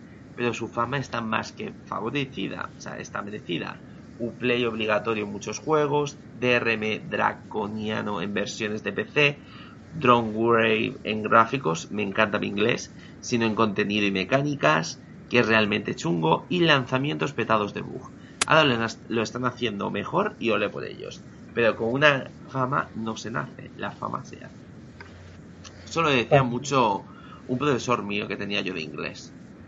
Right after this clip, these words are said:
Speaker 1: que nos decía así en plan, "La, la fama no se nace, la fama se hace, güero".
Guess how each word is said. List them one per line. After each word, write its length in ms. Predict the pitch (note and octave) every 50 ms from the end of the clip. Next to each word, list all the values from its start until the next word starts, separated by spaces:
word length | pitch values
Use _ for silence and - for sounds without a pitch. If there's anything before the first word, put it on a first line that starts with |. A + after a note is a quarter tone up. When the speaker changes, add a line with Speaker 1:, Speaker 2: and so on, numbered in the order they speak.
| - - - -
Speaker 1:
que 100 | - A#2 G#2+
nos 200 | G#2+ G#2 G2+ G2
decía 360 | G2+ G2+ - - A2+ A2 A2+
así 200 | G2+ - - A2
en 120 | G2+ G2+ G2
plan, 460 | G2 G2+ G2 G2 G2 G2+ G2+ G2+ - - - - - - - - -
"La, 800 | - A2+ A#2 A#2 A2+ A2+ A2 G#2+ G#2 G#2 G#2 G2+ G#2 G#2+ G#2+ A2 B2
la 380 | - G#2 G#2+ G#2+ - - -
fama 460 | - - - C3+ C3+ C#3 C#3+ C#3 C#3
no 140 | C3 B2+ C#3 C3+
se 220 | - - C3+ B2
nace, 360 | A2 A2 A#2 B2+ - - B2
la 140 | A2 G#2 G2+
fama 300 | - - A#2 A#2+ B2 B2
se 260 | A#2 - - G#2+ G#2 G2+
hace, 400 | G#2 G#2+ G2+ - - F#2+ G2 G2
güero". 540 | G2 G2+ G#2+ G#2 A2 A2 - - - -